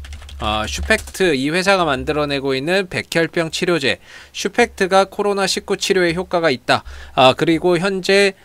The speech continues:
러시아에서 임상 삼 상을 진행 중인 가운데 그런 치료제에 대한 기대감이 그동안의 주가를 크게 좀 끌어올렸었던 모습이었고,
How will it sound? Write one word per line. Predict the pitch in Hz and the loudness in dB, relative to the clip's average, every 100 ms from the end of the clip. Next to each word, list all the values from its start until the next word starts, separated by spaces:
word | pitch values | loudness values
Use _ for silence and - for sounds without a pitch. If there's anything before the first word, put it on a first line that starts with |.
| _ | _
러시아에서 | - 98 131 156 180 165 | -8 -2 0 4 4 4
임상 | 160 139 156 175 180 | 0 -2 -2 4 4
삼 | - 214 | 4 -2
상을 | 214 214 208 202 | 2 2 2 0
진행 | - 147 160 | 0 -2 -2
중인 | 151 156 | -4 -4
가운데 | 131 110 135 127 104 160 - - - | 0 0 0 -2 -2 -4 -10 -20 -6
그런 | - 175 190 190 180 | 2 4 6 2 -4
치료제에 | - 277 294 269 240 220 | -2 2 2 4 4 6
대한 | 185 156 156 | 4 2 2
기대감이 | 147 147 139 135 135 | 0 2 2 2 0
그동안의 | 127 123 123 120 | -2 -2 -4 -6
주가를 | - - 120 | -8 -4 -4
크게 | 117 170 160 139 | -4 -6 -6 -6
좀 | 143 | -6
끌어올렸었던 | 127 185 175 131 117 135 - 123 - 131 | -4 0 2 2 2 0 -2 -6 -4 -4
모습이었고, | 107 110 170 151 90 - 135 | -4 -4 0 0 0 0 -2